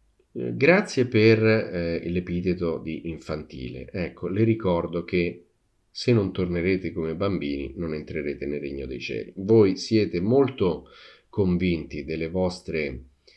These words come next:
eh, stratificate convinzioni, non siete disposti a confrontarvi con chi questa questione l'ha studiata a fondo,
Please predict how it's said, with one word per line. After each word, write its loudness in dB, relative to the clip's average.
eh, -12
stratificate -2
convinzioni, -6
non 0
siete 0
disposti -6
a -12
confrontarvi -8
con -4
chi -4
questa -6
questione -6
l'ha -8
studiata -6
a -6
fondo, 0